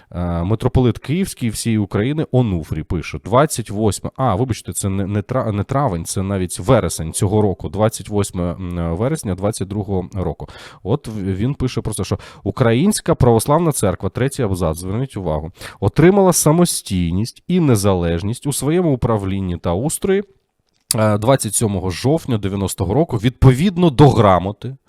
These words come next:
І отут цікаво, що в, в дужках написано «Томоса». Якого хера грамоту називати Томосом, непонятно, тому що Томос і грамота — це різні речі.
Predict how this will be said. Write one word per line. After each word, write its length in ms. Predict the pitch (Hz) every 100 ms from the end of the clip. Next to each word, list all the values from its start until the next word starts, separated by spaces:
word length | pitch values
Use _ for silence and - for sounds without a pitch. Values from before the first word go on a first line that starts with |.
| - - - -
І 80 | 117
отут 260 | 135 135 -
цікаво, 380 | 143 156 139
що 200 | 127 -
в, 460 | 117 107 110 107 101
в 40 |
дужках 480 | 104 135 - 135 -
написано 420 | 113 - 117 123
«Томоса». 800 | 117 - 127 101 98 101 113 117 151 147 98
Якого 320 | 110 139 123
хера 340 | - 123 113
грамоту 440 | 107 113 107 95 101
називати 360 | 98 107 101 -
Томосом, 460 | 110 101 - 95
непонятно, 680 | 101 - 107 92 85 - 104 -
тому 180 | 110 107
що 220 | 107 95
Томос 380 | - 110 98 101
і 20 |
грамота — 340 | 98 92 92
це 140 | 87 90
різні 280 | 87 87 85
речі. 320 | 80 -